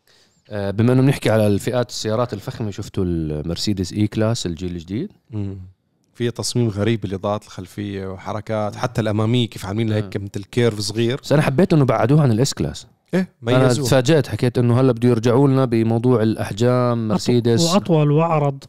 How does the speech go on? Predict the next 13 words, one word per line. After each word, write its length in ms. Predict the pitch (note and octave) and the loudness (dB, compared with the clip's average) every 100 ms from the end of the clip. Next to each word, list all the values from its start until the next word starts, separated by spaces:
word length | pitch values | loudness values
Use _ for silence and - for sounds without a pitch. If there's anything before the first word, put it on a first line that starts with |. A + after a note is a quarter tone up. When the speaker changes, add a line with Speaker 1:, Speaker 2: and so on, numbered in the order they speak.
| - | -2
Speaker 3:
من 100 | C#3+ | 0
الجيل 340 | C#3 C#3 D3+ | 2 2 2
السابق. 300 | C#3+ - D3+ | 0 0 0
Speaker 2:
صحيح. 340 | C#3 A#2+ G#2 G2 G2 D#3 | 0 -2 -6 -10 -10 -6
Speaker 3:
وقاعدة 560 | C#3 D3 - D3+ D3+ - | -4 -4 -4 -2 -2 -4
العجلات 460 | C#3 C#3+ D3 D3 | -2 0 2 0
أطول. 420 | D3 D3 D3 C#3 D3+ _ _ | -2 0 2 0 -2 _ _
Speaker 1:
مم. 220 | G2+ F#2+ F#2 - | -12 -10 -14 -16
حبيتوها؟ 360 | - B2 C3 D#3+ | -12 -6 2 4
Speaker 3:
يعني 160 | D#3+ D#3+ | 6 6
من 80 | |
ناحية 140 | F3 D#3+ | 4 2
الحجم 640 | - F3 D#3+ D3+ D3 D3 | -2 0 2 4 4 2